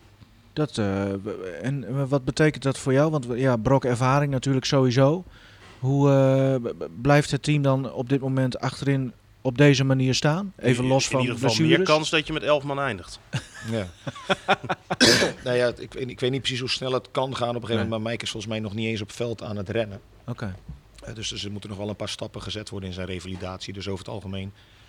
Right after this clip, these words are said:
Speaker 3: kost dat ook nog wel wat tijd. En ja, voor het team, eh, we hebben wel wat keus. Alleen ja, eh, bijvoorbeeld van de week was Marin Sverko ook heel de week ziek. Ja, en, eh,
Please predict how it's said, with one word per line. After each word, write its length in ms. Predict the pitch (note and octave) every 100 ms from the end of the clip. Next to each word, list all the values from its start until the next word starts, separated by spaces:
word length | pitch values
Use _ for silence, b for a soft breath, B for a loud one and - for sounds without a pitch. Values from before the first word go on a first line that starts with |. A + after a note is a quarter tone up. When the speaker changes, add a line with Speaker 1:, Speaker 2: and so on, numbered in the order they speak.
| b -
Speaker 3:
kost 180 | -
dat 140 | - G2+
ook 60 |
nog 120 | G2+ G2
wel 160 | F#2+
wat 100 | F#2+ -
tijd. 320 | G2+ G2 - b b b b b
En 80 | -
ja, 80 | G#2
voor 140 | F#2+ G#2+
het 100 | -
team, 260 | B2 A#2
eh, 120 | A#2
we 80 | A2+
hebben 200 | A#2+ C3+
wel 160 | C#3 C3
wat 140 | A#2+
keus. 420 | - C#3+ G#2+ -
Alleen 240 | A2 A2 G#2+
ja, 220 | A2 G#2
eh, 60 | A2 -
bijvoorbeeld 380 | - G#2 G#2
van 120 | - G#2
de 60 |
week 160 | G#2+ -
was 140 | G#2
Marin 300 | G2 G2+ G2+
Sverko 440 | - A2+ G#2+ G#2+ A2+
ook 120 | G2+
heel 140 | G2+
de 80 | G2+
week 220 | F#2+ F#2+
ziek. 380 | - A2+ G2+ - b b b b b _
Ja, 220 | G2+ F#2
en, 260 | - G2 F#2+
eh, 400 | F#2+ F#2+ F#2+